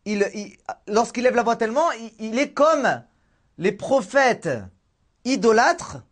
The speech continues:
qui a marqué dans le verset le, leur concernant, Vaikriu Bekol Gadol, qu'ils ont levé la voix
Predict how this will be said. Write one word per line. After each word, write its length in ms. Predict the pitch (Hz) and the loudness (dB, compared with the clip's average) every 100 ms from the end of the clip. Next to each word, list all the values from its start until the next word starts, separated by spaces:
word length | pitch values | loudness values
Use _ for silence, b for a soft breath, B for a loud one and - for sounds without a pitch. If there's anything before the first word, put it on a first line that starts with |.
| _ _ _ _ _ _ | _ _ _ _ _ _
qui 120 | 226 | 0
a 60 | 226 | 2
marqué 320 | 233 233 277 | 2 2 2
dans 100 | 254 | 2
le 60 | |
verset 640 | 220 226 - 254 226 139 - _ _ _ _ _ _ _ _ - | 0 -2 -2 0 2 0 -6 _ _ _ _ _ _ _ _ -4
le, 160 | 160 | -2
leur 240 | 180 185 - | 2 0 0
concernant, 720 | 202 196 196 185 254 349 302 _ _ _ _ _ _ _ _ _ _ | -6 -2 0 2 2 0 -4 _ _ _ _ _ _ _ _ _ _
Vaikriu 560 | 180 220 254 - 269 311 | 0 0 0 -2 0 0
Bekol 300 | 294 277 254 | 0 0 0
Gadol, 340 | 262 254 247 | 2 2 0
qu'ils 300 | - 214 185 | -4 -10 -6
ont 260 | 277 311 - _ _ _ _ _ | -4 -4 -6 _ _ _ _ _
levé 360 | 175 254 208 294 | -6 -4 -2 2
la 120 | 269 | 2
voix 440 | 185 262 302 294 | 2 2 2 -4